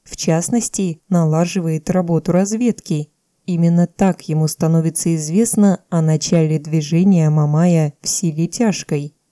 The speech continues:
Общее число ордынского войска, которое двинулось в августе одна тысяча трехсот восьмидесятого года на Русь,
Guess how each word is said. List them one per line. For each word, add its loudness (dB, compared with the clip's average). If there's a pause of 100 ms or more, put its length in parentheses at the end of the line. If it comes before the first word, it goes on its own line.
(360)
Общее -2
число -4
ордынского -2
войска, -2 (160)
которое -2
двинулось 0
в -8
августе -4
одна -2
тысяча -4
трехсот -2
восьмидесятого -2
года -2
на -2
Русь, -4